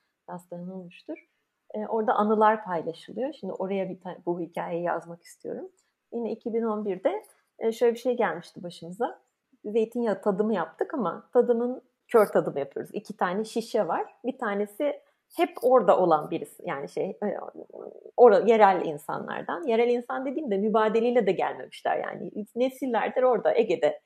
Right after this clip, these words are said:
bir kasabada yaşayan insanlar. Diğeri de işte şehirden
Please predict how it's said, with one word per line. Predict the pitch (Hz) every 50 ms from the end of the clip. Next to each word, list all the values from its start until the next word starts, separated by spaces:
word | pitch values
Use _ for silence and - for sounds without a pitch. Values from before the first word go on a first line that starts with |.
| _ _ _ _ _
bir | 233 -
kasabada | - 220 226 233 190 180 180 165 147
yaşayan | 147 160 151 - 165 156 -
insanlar. | - - - - _ - 156 - 233 349 440 440 - _ _ _ _ -
Diğeri | 302 294 247 214 214 -
de | - 370 392 403 - 440
işte | - - 285
şehirden | 262 - 285 262 254 269 254 240 247 254 254 262